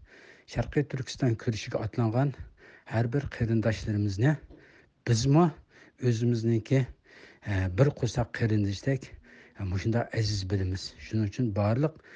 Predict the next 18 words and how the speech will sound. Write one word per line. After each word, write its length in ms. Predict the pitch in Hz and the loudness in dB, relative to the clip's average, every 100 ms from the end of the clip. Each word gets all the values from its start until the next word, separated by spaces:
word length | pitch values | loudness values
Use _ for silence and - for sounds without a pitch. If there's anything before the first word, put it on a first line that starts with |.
| - | -20
Sharqiy 400 | - 110 - 113 | -2 -2 0 -4
Turkiston 480 | - 104 - 113 104 | -4 -10 -6 -2 -2
uchun 240 | 98 113 | -2 -4
kurash 300 | 101 107 101 | -2 -2 -4
qilayotgan 540 | - 107 101 - 156 139 - - - - - | -4 -4 -4 2 2 2 -2 -20 -20 -20 -20
butkul 360 | - - 175 - | -18 -2 0 0
inqilobchilar 640 | 117 107 110 101 - 127 - | -4 0 -2 -2 -2 -2 -2
bizning 320 | - 101 107 | -4 -2 -2
qarindoshlarimiz. 840 | - 107 98 92 87 - 92 92 - - - _ _ _ - - - - - _ - | -2 -4 -2 -2 -4 -6 -10 -10 -12 -14 -18 _ _ _ -20 -20 -20 -20 -20 _ -10
E, 120 | 101 98 92 95 90 - - - | -4 0 0 -2 -8 -14 -20 -4
hammamizning, 640 | 117 147 165 143 127 135 131 - - - - - | 4 6 6 4 2 0 -2 -8 -20 -20 -20 -10
e, 100 | 98 92 95 - - - - _ _ | -6 -4 -6 -10 -16 -20 -20 _ _
nishoni 440 | 123 110 127 117 101 | 0 4 6 6 4
bir, 200 | 98 104 | 0 -2
ya'ni 320 | 101 107 113 131 107 | -2 0 2 0 -2
dushmanimiz 680 | 104 104 - 113 123 151 - - - - | -4 -4 0 2 2 0 -4 -14 -20 -14
Xitoy 360 | - - 123 120 | -8 0 0 2
tajovuzchilari. 880 | - 110 110 98 - - 98 98 | 2 2 2 0 -2 -4 -8 -8